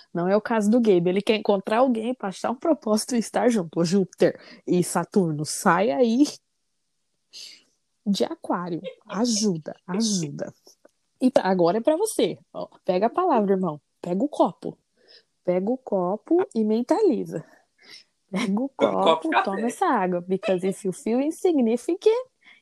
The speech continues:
Speaker 1: you better think. Porque
Speaker 2: You better
Speaker 1: agora a
Speaker 2: think
Speaker 1: palavra
Speaker 2: again.
Speaker 1: veio. A palavra veio. Recebe. Levanta a mão. Lava as churas.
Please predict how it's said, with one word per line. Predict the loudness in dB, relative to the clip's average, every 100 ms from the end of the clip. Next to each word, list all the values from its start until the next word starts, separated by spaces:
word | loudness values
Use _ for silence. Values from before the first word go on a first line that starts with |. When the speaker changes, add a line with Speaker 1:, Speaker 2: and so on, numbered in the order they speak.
| 0
Speaker 1:
you | 2 4
better | 2 2 0 0
think. | 0 0 -4 -20 -20 _ -8 -8 -8 -12 -12 _ -20 -20 -20 -20 _
Porque | -2 -2 0
Speaker 2:
You |
better | -2 0
Speaker 1:
agora | -2
a | -4
Speaker 2:
think | -6 0
Speaker 1:
palavra | 0 2 0 2
Speaker 2:
again. | 0 -2
Speaker 1:
veio. | -6 -4 -4 -6
A | -4 -4
palavra | 0 2 4 4 2 2 2
veio. | 0 0 -4 -6
Recebe. | -6 0 2 2 2 -2
Levanta | 0 -2 0 -2 -2 -4
a | 0
mão. | 2
Lava | 4 2 2 0
as | -2
churas. | -2 -4 -6 -18